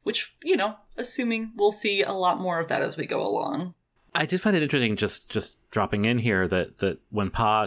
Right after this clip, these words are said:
Speaker 2: catches the Fraggles, he said, "Junior loves to play with Fraggles," right? Like, it's, he doesn't necessarily, at least in this episode, want to do them harm. I imagine he would,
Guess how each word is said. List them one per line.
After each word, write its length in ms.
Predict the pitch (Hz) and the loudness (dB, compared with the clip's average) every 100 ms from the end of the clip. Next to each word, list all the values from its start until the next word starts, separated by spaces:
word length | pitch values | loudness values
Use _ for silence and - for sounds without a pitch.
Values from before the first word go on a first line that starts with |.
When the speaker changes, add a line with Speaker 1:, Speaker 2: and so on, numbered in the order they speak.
| - | -2
Speaker 2:
catches 380 | - 113 - 101 | -2 -2 -2 -6
the 60 | 104 | -2
Fraggles, 460 | 98 92 90 - | -2 0 -2 -2
he 100 | 101 | -6
said, 300 | - 98 92 | -2 -2 0
"Junior 280 | - 175 180 | 0 2 2
loves 220 | 117 101 | 2 0
to 100 | - | -4
play 240 | - 175 180 | -2 0 2
with 180 | 101 | 0
Fraggles," 640 | - 76 - - - - - _ _ - | 0 -4 -2 -4 -8 -10 -14 _ _ -4
right? 280 | 101 98 101 | 0 2 2
Like, 200 | 104 90 | -2 0
it's, 400 | 107 - - - _ _ - | -2 -2 -6 -8 _ _ -14
he 160 | - | -2
doesn't 320 | 127 139 135 - - _ - | 0 2 -2 -4 -20 _ -4
necessarily, 680 | 113 110 120 110 104 101 98 | -2 0 2 4 4 4 2
at 80 | 98 | 2
least 200 | 104 110 | 2 2
in 60 | |
this 140 | 107 110 | 0 0
episode, 320 | 95 101 90 | 0 0 -2
want 440 | 87 101 110 - | 0 0 0 -4
to 120 | - 92 | -2 2
do 140 | 92 | 2
them 140 | 87 85 | 0 0
harm. 380 | 123 85 80 - | 0 2 0 2
I 100 | 95 | 2
imagine 280 | 90 87 | 2 -2
he 120 | 76 87 | -4 -6
would, 560 | 78 113 76 90 120 | 0 0 0 -2 -4